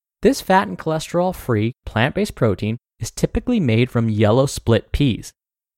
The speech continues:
Pea protein contains similar levels of protein per serving as whey and casein, which is another milk-derived protein supplement.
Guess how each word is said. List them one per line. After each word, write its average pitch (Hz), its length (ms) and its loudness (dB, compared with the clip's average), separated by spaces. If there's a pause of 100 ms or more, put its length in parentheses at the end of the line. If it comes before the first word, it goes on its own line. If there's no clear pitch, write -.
(100)
Pea 262 200 0
protein 143 440 0
contains 120 400 -2
similar 202 380 -2
levels 123 380 2
of - 100 -10
protein 143 420 -2
per 196 220 -2
serving 131 460 2 (200)
as 104 200 0
whey 117 380 2 (120)
and 185 300 -2
casein, 98 480 -2 (340)
which 117 220 0
is 110 80 -4
another 143 360 2
milk-derived 113 720 0
protein 98 380 -2
supplement. 104 480 -2